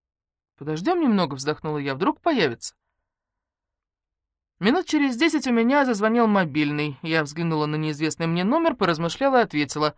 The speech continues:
"Вы где?" раздался голос Матвея. "На углу стоим". "Там и стойте, я щас подъеду". Стоять пришлось ещё минут двадцать, так что, когда я увидела его машину, на ум пришло много слов благодарности,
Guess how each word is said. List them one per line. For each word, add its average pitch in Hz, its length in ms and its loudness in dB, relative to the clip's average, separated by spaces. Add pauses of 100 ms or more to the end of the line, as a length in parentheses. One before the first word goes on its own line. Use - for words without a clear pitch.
(880)
"Вы 208 140 -2
где?" 233 420 2 (560)
раздался 143 480 -4
голос 139 300 -8
Матвея. 135 480 -6 (920)
"На 135 220 -8
углу 131 200 -12
стоим". 165 440 -8 (640)
"Там 262 200 6
и 285 60 4
стойте, 170 400 2
я 220 200 2
щас 359 180 0
подъеду". 185 500 0 (1120)
Стоять 196 420 -6
пришлось 160 440 -8
ещё 147 180 -8
минут 131 300 -8
двадцать, 220 440 0
так 196 160 -4
что, - 200 -12
когда 151 260 -4
я 135 200 0
увидела 131 320 -6
его 143 100 0
машину, 294 440 -2
на 220 140 4
ум 247 160 2
пришло 214 320 -2
много 208 320 2
слов - 240 -14
благодарности, 294 840 2